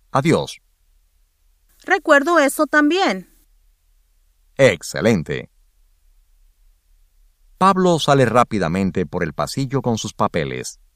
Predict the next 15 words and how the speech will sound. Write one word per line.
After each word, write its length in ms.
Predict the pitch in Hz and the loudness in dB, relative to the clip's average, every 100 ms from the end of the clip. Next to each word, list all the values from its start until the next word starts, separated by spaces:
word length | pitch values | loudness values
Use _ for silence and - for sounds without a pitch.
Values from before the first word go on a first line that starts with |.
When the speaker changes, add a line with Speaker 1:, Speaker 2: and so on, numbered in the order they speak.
| _ _ _ _ - | _ _ _ _ 0
Speaker 1:
Ana 320 | 113 110 101 | 2 2 2
lo 120 | 85 | 0
miraba 420 | 85 85 123 127 | -4 -4 -2 -2
mientras 480 | 113 95 85 87 - | 0 -2 -2 -6 -8
se 180 | - 131 | -4 -2
iba 320 | 110 85 85 - _ - | 0 0 0 -2 _ -4
y 120 | 147 | -2
ella 200 | 160 156 | 0 -2
pensó 460 | 113 90 - 123 | -2 -4 2 4
en 200 | 98 87 | 4 0
ir 220 | 127 123 - - | -2 -2 -6 -6
a 120 | 90 | -4
ver 220 | 87 98 - | 0 0 -2
a 120 | 104 | -6
Carlos. 580 | 87 67 62 58 - | -6 -8 -10 -12 -16